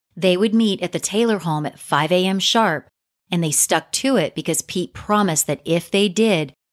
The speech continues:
the work would make them better athletes. The workouts were intense and helped them improve so much that one of Sean's friends later said that if it wasn't for the workouts that Pete put them through, he never would have gotten a scholarship to play college football.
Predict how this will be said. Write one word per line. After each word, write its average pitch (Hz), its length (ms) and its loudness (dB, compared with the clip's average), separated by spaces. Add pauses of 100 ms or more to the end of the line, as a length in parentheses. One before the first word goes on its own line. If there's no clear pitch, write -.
(100)
the 147 100 -4
work 185 400 2
would 156 120 -2
make 156 200 -2
them 151 160 -2
better 151 260 0
athletes. 151 680 -4 (600)
The 180 120 4
workouts 175 520 0
were 190 160 -2
intense 156 680 -2
and 165 120 -4
helped 156 300 -4
them 196 140 2
improve 208 420 0
so 185 340 2
much 220 520 0 (260)
that 185 160 4
one 196 200 2
of 240 100 0
Sean's 233 340 2
friends 196 360 0
later 165 280 0
said 185 380 0
that 147 100 -2
if 147 120 -8
it 151 100 -4
wasn't 165 420 0
for 247 160 -2
the 240 140 2
workouts 190 540 0
that - 180 -2
Pete 226 280 -2
put - 220 -2
them 185 140 -2
through, 151 440 -6 (320)
he 220 140 0
never 180 360 4
would 208 180 2
have 190 100 -2
gotten 190 260 2
a 180 60 -2
scholarship 208 640 0
to 156 80 -6
play 151 180 -4
college 147 400 -2
football. 139 580 -4